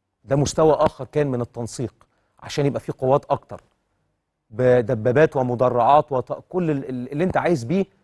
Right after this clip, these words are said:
تنهي هؤلاء الشياطين الإرهابيين، والحمد لله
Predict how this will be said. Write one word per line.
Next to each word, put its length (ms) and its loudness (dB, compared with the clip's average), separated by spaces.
تنهي 440 4
هؤلاء 280 4
الشياطين 640 -2
الإرهابيين، 540 -8
والحمد 360 -2
لله 240 4